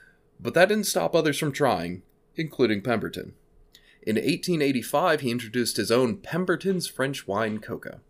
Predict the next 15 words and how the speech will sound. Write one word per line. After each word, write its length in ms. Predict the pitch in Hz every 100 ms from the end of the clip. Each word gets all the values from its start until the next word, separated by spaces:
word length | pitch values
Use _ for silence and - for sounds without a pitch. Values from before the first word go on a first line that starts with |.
| _ _ _ _ _ _ -
Pemberton 380 | 123 120 120
not 180 | 110 107
only 260 | 110 120 107
imitated 520 | 107 101 117 104 101
Mariani's 560 | 110 101 98 95 92 82
idea 340 | 82 104 95
for 160 | 92 80
a 60 |
product, 400 | - 160 156 131
but 100 | 110
also 320 | 110 120 123
his 140 | 113 101
way 160 | 92
of 100 | 87
advertising. 800 | - 120 117 87 - - - -